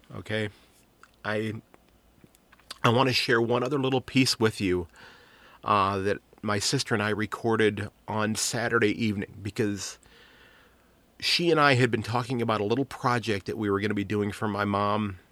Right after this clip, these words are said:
uh, and it, it seems to be something that's so much more poignant now, uh, in lieu of what has happened in the last, uh,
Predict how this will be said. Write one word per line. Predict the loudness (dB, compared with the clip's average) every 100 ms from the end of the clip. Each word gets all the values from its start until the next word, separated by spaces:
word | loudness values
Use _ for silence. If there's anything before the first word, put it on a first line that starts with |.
| _ _ _ _ -14
uh, | -8 -6 -6 -10 -18 -18 -18 _ _ _ _ _ _ _ -2
and | 2 2 2 0 -2 -6 -12 _ _ _ _ _ _ _ _ _
it, | 0 0 _ _ _ _ _ 0
it | 0
seems | 2 0 0
to | 0
be | 0 0
something | -2 -4 -4
that's | -4 -4 -6 -6 -12 _
so | -4 -2 0
much | 2 0 0 0
more | 2 4 4 2 -2 _ _ _ -20 _ _ _ _ _ _ _ -14
poignant | 2 8 8 6 2 -2 -10 _ _ _ -6
now, | 0 2 2 0 -2 -6 _ _ _ _ -20 -20 -8
uh, | -4 -2 -2
in | -2
lieu | 2 2 2
of |
what | 2 0 0
has | -2
happened | -2 -4 -6 -6 -4
in |
the | -4
last, | -2 -4 -4 -6
uh, | -4 -4 -6